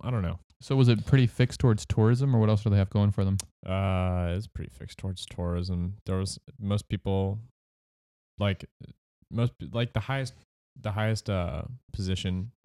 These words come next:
Speaker 1: in their economy would be, like, tour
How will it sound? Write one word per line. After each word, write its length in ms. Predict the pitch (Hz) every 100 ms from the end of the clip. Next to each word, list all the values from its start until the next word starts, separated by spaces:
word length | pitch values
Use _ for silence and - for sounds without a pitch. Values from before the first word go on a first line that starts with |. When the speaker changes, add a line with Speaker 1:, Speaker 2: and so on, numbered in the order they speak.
| _
Speaker 1:
in 220 | 95 95
their 220 | 92 90 -
economy 540 | - 92 90 90 90 -
would 180 | 90
be, 160 | - 90
like, 300 | 90 92 - _ _ _ _ _ _ _ _ _ - - - - _ _ _ -
tour 360 | 98 90 87